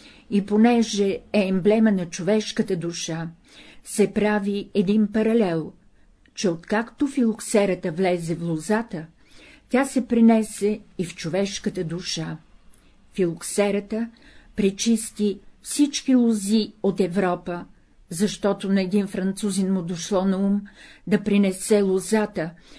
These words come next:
но заедно с това принесе и болестта, която се пренесе и в душите на хората. Сега на съвременната лоза слагат американска за подложка,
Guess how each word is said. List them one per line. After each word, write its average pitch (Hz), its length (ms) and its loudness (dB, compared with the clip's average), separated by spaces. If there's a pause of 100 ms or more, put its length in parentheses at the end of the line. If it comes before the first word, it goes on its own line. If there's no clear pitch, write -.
(160)
но 185 160 -2
заедно 208 540 2
с - 140 -8
това 254 380 0 (460)
принесе 185 600 -2
и 190 120 0
болестта, 170 720 -6 (420)
която 214 340 2
се 180 260 -2
пренесе 190 880 -2
и 180 100 -2
в 156 40 -8
душите 175 560 -6
на 175 160 -4
хората. 165 640 -6 (880)
Сега 190 560 -4 (540)
на 196 120 4
съвременната 220 840 6
лоза 208 560 0
слагат 202 600 -2
американска 202 840 0
за 180 180 -6
подложка, 175 720 -2